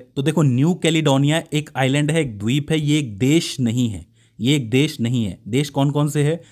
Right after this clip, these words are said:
पपुआ न्यू गिनी है, सोलोमन आइलैंड है, वानुआतू और फिजी, चार देश आते हैं इसके अंदर। किसमें? मेलेनेशिया के अंदर। तो दो हिस्से हो जाते हैं ओसेनिया के, पहला तो है ऑस्ट्रेनेशिया और दूसरा है मेलेनेशिया।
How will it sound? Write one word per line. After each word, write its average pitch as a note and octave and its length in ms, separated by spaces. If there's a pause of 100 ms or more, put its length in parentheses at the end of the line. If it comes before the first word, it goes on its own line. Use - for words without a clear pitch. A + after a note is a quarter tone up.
(180)
पपुआ C#3+ 300
न्यू D3 200
गिनी D3 280
है, D3+ 220 (260)
सोलोमन C3+ 440
आइलैंड C3+ 320
है, D3+ 240 (300)
वानुआतू C#3+ 760
और C3 120
फिजी, G2 360
चार C#3 420
देश B2+ 300
आते A#2+ 240
हैं B2 100
इसके A#2 220
अंदर। G2 220
किसमें? C#3+ 480 (320)
मेलेनेशिया A#2+ 680
के G2+ 140
अंदर। F2 220
तो B2 100
दो C#3+ 160
हिस्से F3+ 280
हो E3+ 80
जाते E3 220
हैं E3+ 80
ओसेनिया E3 420
के, E3 160 (240)
पहला C#3+ 240
तो D3+ 160
है D#3 160 (120)
ऑस्ट्रेनेशिया C#3+ 800 (280)
और B2 120
दूसरा C#3 380
है D3+ 200
मेलेनेशिया। A2+ 760